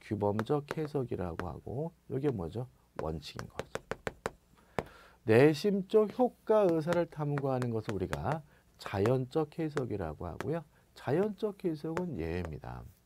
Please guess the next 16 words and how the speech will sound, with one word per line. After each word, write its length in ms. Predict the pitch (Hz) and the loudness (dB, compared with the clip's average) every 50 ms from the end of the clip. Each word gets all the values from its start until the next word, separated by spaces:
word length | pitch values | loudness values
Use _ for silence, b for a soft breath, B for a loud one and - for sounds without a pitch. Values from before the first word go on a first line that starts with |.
| _ _ - - - | _ _ -16 -8 -6
그럼 220 | - - 269 262 | -4 -2 2 4
언제 360 | 202 101 95 107 120 165 180 185 | 6 6 4 4 2 2 2 2
자연적 640 | 185 - 101 98 120 156 175 - - 202 190 190 | 0 -2 0 2 2 2 2 2 -2 -4 -4 -2
해석을 300 | - 143 131 139 135 127 | -2 -2 0 0 -2 -2
하느냐? 380 | 104 82 73 65 73 101 101 90 b b b b b b b b b b | -2 -4 -6 -4 -2 -4 -4 -4 b b b b b b b b b b
상대방 720 | b - - - 139 143 147 139 135 127 117 127 123 120 110 | b -12 -6 -4 -2 0 2 4 4 4 4 4 2 4 2
없는 480 | 90 87 92 90 95 123 156 175 175 - _ _ _ - - | 2 0 2 2 2 2 2 0 0 -4 _ _ _ -4 0
의사표시 800 | 123 131 123 - 151 143 147 - - 127 117 - - 151 156 151 b b b b b | 0 0 0 0 -2 -2 -2 -4 -4 -2 -2 0 2 0 0 0 b b b b b
자연적 640 | - - - 90 90 95 101 110 110 131 127 123 - | -12 -6 -2 0 0 0 0 0 -2 -4 -6 -6 -4
해석을 380 | 131 117 98 92 101 87 87 78 | -4 -4 -4 -4 -4 -6 -6 -6
하고요. 380 | 73 65 - 78 87 139 151 147 B B B B B B B B | -6 -8 -6 -4 -2 -2 -2 -4 B B B B B B B B
상대방이 800 | - - - - 247 254 247 220 247 240 233 208 233 233 220 165 110 | -18 -12 -4 -2 0 0 2 6 6 6 8 8 6 4 4 4 0
있더라도 500 | 101 - - 139 139 135 120 107 104 92 | 0 -2 -2 0 0 2 0 0 0 -2
상대방이 640 | - - 104 104 101 104 104 101 104 101 95 90 85 | -4 -4 -6 -6 -2 -2 -2 2 2 2 2 2 0
이미 260 | 85 110 151 180 185 185 b b b b b - | 0 0 2 2 0 0 b b b b b -8
알았거나 880 | - 80 90 101 113 131 135 131 - 92 87 80 62 64 78 117 147 | -4 -2 0 2 4 2 2 0 -4 -8 -6 -6 -6 -6 -6 -6 -6